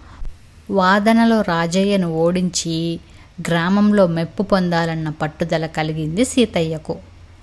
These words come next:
పాలేరు మేకల్ని కూరపాదులకేసి తోలాడు.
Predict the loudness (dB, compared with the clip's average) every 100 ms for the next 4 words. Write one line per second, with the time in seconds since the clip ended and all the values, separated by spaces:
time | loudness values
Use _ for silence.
0 | -20 -20 -20 -8 0 4 4 4 2 0
1 | -2 -2 -4 -12 -20 -10 -2 0 2 2
2 | 2 0 -2 -8 2 4 4 4 0 0
3 | -2 -2 -4 -4 0 4 4 4 -2 -6